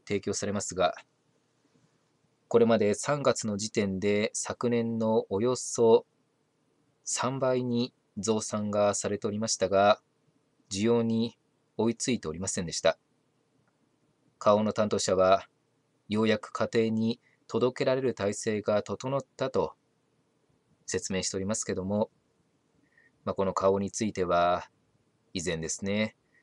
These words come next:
フジテレビに関連してデモが起きたこともございましたが、今後も花王にはこういった国民が必要とする、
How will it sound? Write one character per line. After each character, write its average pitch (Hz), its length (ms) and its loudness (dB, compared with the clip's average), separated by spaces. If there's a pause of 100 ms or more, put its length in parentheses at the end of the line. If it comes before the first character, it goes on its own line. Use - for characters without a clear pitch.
(1160)
フ - 140 -8
ジ 95 160 -6
テ 101 120 2
レ 92 100 0
ビ 85 100 -6
に 80 140 -10
関 95 240 -4
連 98 180 -2
し - 120 -4
て 98 280 0 (2250)
デ 95 140 0
モ 85 100 -6
が 82 120 2
起 - 140 -8
き - 40 -12
た 80 340 -2
こ 95 100 -6
と 90 120 -2
も 80 100 -6
ご 82 80 -6
ざ 101 160 -4
い 113 60 -6
ま 127 80 -8
し - 80 -6
た 101 100 -2
が、 92 220 2 (1120)
今 98 180 -2
後 92 80 -2
も 92 100 -2
花 95 200 0
王 101 100 0
に 104 140 -4
は 90 420 0
こ 98 120 0
う 95 60 4
い 92 40 -4
っ - 20 -20 (160)
た 98 340 4 (380)
国 123 320 -6
民 123 220 -4
が 117 160 6
必 - 340 -6
要 135 160 -2
と 139 140 -2
す - 180 -4
る、 120 220 -2